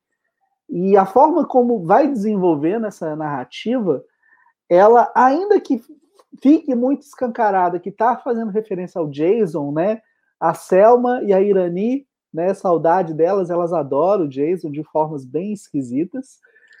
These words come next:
é, ainda, né, que o filme esteja fazendo essas referências, é, a gente não se sente incomodado. E acho que um fator pra isso é a violência extrema presente no filme.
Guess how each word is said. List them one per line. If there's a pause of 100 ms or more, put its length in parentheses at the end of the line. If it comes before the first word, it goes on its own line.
(140)
é,
ainda, (280)
né,
que
o
filme
esteja
fazendo
essas
referências, (760)
é,
a
gente
não
se
sente
incomodado. (500)
E
acho
que
um
fator
pra
isso (400)
é
a
violência
extrema
presente
no
filme.